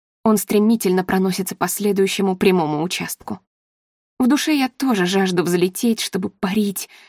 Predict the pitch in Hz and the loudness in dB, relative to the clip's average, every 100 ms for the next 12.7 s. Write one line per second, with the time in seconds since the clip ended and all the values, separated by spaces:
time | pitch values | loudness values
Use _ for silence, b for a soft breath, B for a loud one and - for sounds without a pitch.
0 | b 208 196 190 196 185 185 175 180 180 | b 2 4 2 0 0 0 2 0 0
1 | 180 - 151 - - - 180 - - - | -4 -6 -6 -6 -10 -10 -12 -12 -16 -18
2 | _ _ _ _ 254 240 226 226 214 202 | _ _ _ _ 0 2 4 2 2 -2
3 | 190 196 196 - 294 - - - - - | 0 -2 -2 -6 -8 -8 -10 -8 -8 -8
4 | - 175 185 - _ _ _ _ _ 320 | -8 -10 -12 -16 _ _ _ _ _ -2
5 | 370 311 233 180 185 170 185 180 139 - | 0 2 2 0 -2 -2 -2 -2 -4 -10
6 | - 180 151 - _ _ _ _ _ _ | -10 -10 -10 -14 _ _ _ _ _ _
7 | 220 196 202 214 208 190 185 185 190 202 | 0 4 4 4 0 2 0 0 -4 -2
8 | 202 185 185 180 - 190 185 196 190 180 | -2 2 2 2 0 -2 0 2 2 2
9 | 180 185 247 220 185 - 190 - 180 180 | 2 2 2 2 0 0 -2 0 -2 0
10 | 185 - 190 - - - 180 220 240 226 | -8 -4 -4 -4 -6 -4 -2 -2 -2 -6
11 | - B B B B - 254 247 233 214 | -6 B B B B -2 2 2 -2 -4
12 | 196 208 190 196 - - - | -2 -2 -2 -4 -6 -12 -18